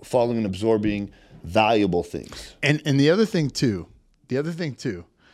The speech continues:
Speaker 2: uh, I found that people that complain,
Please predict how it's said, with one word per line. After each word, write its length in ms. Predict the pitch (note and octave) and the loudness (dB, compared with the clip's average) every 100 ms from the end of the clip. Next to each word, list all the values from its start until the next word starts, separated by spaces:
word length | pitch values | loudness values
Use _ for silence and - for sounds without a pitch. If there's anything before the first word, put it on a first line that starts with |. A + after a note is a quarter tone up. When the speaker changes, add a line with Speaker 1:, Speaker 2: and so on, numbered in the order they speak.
| _ _ _ B2 | _ _ _ 2
Speaker 2:
uh, 400 | A2+ A2+ F#2+ F2+ _ _ _ _ _ _ | 2 2 0 -2 _ _ _ _ _ _
I 120 | A2+ B2 | -4 -2
found 400 | - E3 D#3 C3 | 0 0 0 -2
that 120 | - _ _ _ | -6 _ _ _
people 340 | - F#3+ G#3+ G#3+ | -2 -2 2 2
that 160 | E3+ C3+ | 2 0
complain, 640 | B2+ A2 B2+ B2+ D#3+ G3 | 0 2 2 2 2 0